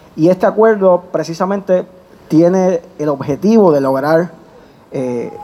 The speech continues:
ese cuidado y ese desarrollo de nuestros niños. Ustedes como madres, ¿verdad?, y la familia, eh, necesitan tener,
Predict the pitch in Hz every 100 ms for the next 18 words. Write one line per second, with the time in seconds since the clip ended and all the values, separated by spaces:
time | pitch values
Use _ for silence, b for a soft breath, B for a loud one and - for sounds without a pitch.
0 | - - 175 185 190 175 185 180 180 185
1 | 156 151 165 175 147 147 165 160 160 139
2 | 156 160 147 135 120 123 120 120 123 -
3 | - B B B B B B - - -
4 | 151 165 160 156 151 165 180 170 151 139
5 | 123 160 180 156 135 131 139 139 202 202
6 | 170 165 - B B B - 127 143 147
7 | 147 - 208 214 202 180 165 185 202